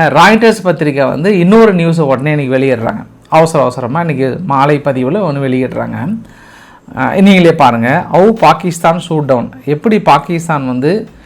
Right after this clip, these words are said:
இந்தியானுடைய கட்டிங் எட்ஜ் ஃபைட்டர், ஆ, அந்த இந்தியாவுடைய ஃபைட்டர் ஜெட்டை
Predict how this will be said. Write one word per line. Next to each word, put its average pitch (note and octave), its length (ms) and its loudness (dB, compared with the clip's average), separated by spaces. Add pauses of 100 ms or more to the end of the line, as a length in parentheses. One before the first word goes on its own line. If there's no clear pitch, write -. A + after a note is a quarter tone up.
(240)
இந்தியானுடைய F#3+ 720 2
கட்டிங் F#3+ 380 0
எட்ஜ் E3+ 220 -2 (160)
ஃபைட்டர், C#3 360 0 (680)
ஆ, B2 240 -8 (640)
அந்த D3+ 240 2
இந்தியாவுடைய E3+ 580 4
ஃபைட்டர் D#3+ 320 2
ஜெட்டை C3 440 -2